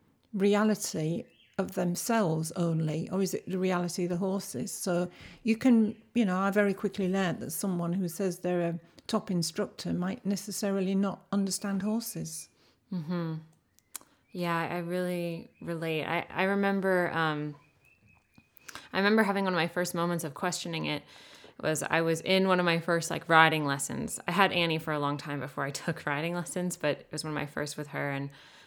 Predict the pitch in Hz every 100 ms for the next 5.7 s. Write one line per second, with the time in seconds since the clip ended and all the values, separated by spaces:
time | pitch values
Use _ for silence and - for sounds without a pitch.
0 | - - 147 143 - - _ - - -
1 | 175 165 175 175 175 170 160 156 135 -
2 | - 95 - - - _ _ _ - 165
3 | 151 143 143 147 - _ _ _ _ -
4 | 190 170 170 165 160 160 - 156 143 -
5 | 165 151 - 101 95 101 -